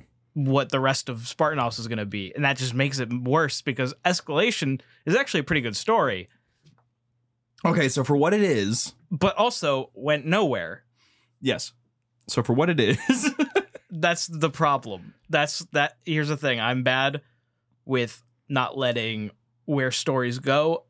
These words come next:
Speaker 1: affect where they were.
Speaker 2: Mm.
Speaker 1: Um, that's not just for Halo. That goes for anything. Um,
Speaker 2: Understandable, yeah.
Speaker 1: If I like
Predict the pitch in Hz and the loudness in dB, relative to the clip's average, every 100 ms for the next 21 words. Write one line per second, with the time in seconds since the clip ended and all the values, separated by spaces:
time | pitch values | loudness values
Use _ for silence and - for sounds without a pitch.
0 | - 147 - - - - 143 123 117 113 | -4 -4 -2 -2 -2 -10 -6 -2 -2 -2
1 | 107 107 127 175 196 - _ - 104 98 | -4 -2 2 2 0 -6 _ 0 2 2
2 | 101 _ _ _ - 120 113 110 107 107 | -2 _ _ _ -2 0 2 0 -2 -4
3 | 104 _ - 117 - 143 123 - 127 - | -8 _ -6 -4 -2 -4 -4 -6 -6 -6
4 | - 117 139 147 143 135 131 123 120 117 | -4 0 2 2 2 0 -2 -4 -4 -4
5 | 110 135 135 143 139 147 _ _ _ _ | -2 -2 -4 -4 -4 -8 _ _ _ _
6 | _ _ _ 131 117 110 104 92 92 107 | _ _ _ 0 2 2 0 -4 -2 -2
7 | 90 110 - 135 123 - - - _ _ | -2 -4 -2 0 0 -2 -8 -12 _ _
8 | _ _ _ 131 127 131 131 | _ _ _ -4 -2 -2 -4